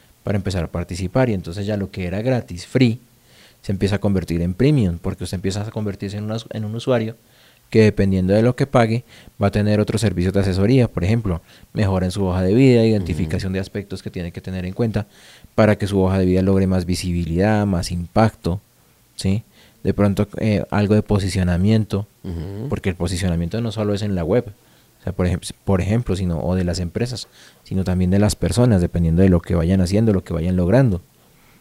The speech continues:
Speaker 1: ¿sí? Entonces, si yo necesito, en el caso de los headhunters, los cazadores de talento,
Speaker 2: Ujú.
Speaker 1: necesito una persona que sepa, por ejemplo, de analítica de datos, de proyectos. Entonces,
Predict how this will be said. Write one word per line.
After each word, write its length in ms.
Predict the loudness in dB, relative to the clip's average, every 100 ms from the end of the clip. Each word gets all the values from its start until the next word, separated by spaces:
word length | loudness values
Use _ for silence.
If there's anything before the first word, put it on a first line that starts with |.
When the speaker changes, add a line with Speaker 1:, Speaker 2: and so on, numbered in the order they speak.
| _ -6
Speaker 1:
¿sí? 140 | -4
Entonces, 440 | -4 -2 -2 -2 -6 -20 -20 _
si 120 | -2 2
yo 120 | 4
necesito, 500 | 4 2 0 -2 -4 -4
en 60 | -4
el 120 | -2
caso 200 | 0 2
de 40 |
los 160 | 0 0
headhunters, 640 | -2 0 2 0 -2 -6 -8
los 140 | -8
cazadores 340 | -4 -2 0 0
de 80 | 0
talento, 540 | 2 2 0 -4 -10 -6
Speaker 2:
Ujú. 100 | -6 -6 -10 -14 -20 _
Speaker 1:
necesito 440 | -2 -2 -2 -2 -2
una 160 | -2
persona 340 | 0 0 0 0
que 120 | 0
sepa, 300 | 0 0 -2
por 180 | -2 -2
ejemplo, 640 | 0 -2 -2 0 0 -2 -8 _ _ _ _ _
de 140 | 0 2
analítica 640 | 2 4 2 0 0 2
de 120 | 4
datos, 360 | 4 2 0 -2
de 100 | -2
proyectos. 760 | 0 2 4 4 2 -8 -8 -16 _ _ _ _ _
Entonces, 640 | -12 -4 -4 -2 -4 -6